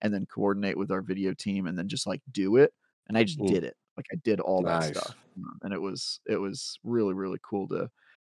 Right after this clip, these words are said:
Speaker 1: to do that. Um, in terms of the areas I grew the most, this year I started covering proper news coverage and doing
Speaker 2: Hmm.
Speaker 1: journalism stuff for the first
Speaker 2: Hmm.
Speaker 1: time.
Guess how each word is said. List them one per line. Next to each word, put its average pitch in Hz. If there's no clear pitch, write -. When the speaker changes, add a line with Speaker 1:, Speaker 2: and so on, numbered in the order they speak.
Speaker 1:
to -
do -
that. 196
Um, 107
in 113
terms 147
of 131
the 98
areas 113
I 101
grew 98
the 107
most, 107
this 113
year 120
I 107
started 101
covering 101
proper 95
news 101
coverage 117
and 98
doing 101
Speaker 2:
Hmm. -
Speaker 1:
journalism 113
stuff -
for 135
the 123
first 127
Speaker 2:
Hmm. -
Speaker 1:
time. 139